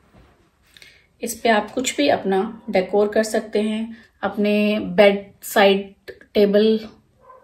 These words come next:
अ, अगर bed के side आपको रखना है वहाँ भी रख सकते हैं, Corner में रखना है, ड्राइंग room में रखना है, bedroom में रखना है, कहीं भी इसको आप place कर सकते हैं easily।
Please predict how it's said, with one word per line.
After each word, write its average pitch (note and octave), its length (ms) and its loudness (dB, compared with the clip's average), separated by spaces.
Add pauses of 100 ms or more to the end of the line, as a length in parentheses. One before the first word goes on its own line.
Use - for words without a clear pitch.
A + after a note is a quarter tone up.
(240)
अ, E3+ 40 -6
अगर F3+ 380 0
bed F#3+ 260 2
के - 80 0
side F#3+ 300 4
आपको F#3+ 280 2
रखना G3 260 0
है F#3+ 120 0
वहाँ F#3+ 260 -4
भी G3+ 100 0
रख F#3+ 120 2
सकते G3 320 -2
हैं, G3+ 280 -4 (400)
Corner G#3+ 300 6
में G#3+ 160 2
रखना G3+ 280 2
है, G3+ 160 -2
ड्राइंग G3 340 0
room G#3+ 120 -2
में G#3 120 0
रखना F#3+ 260 0
है, G3 220 -4
bedroom F#3+ 320 0
में G#3 120 2
रखना F#3+ 220 0
है, G3 160 -6
कहीं A3 300 -2
भी A3+ 140 -2
इसको F#3+ 220 -6
आप F#3+ 280 -4
place G#3+ 240 -4
कर E3+ 160 -2
सकते F3 320 -8
हैं F#3+ 240 -6
easily। F#3+ 380 -6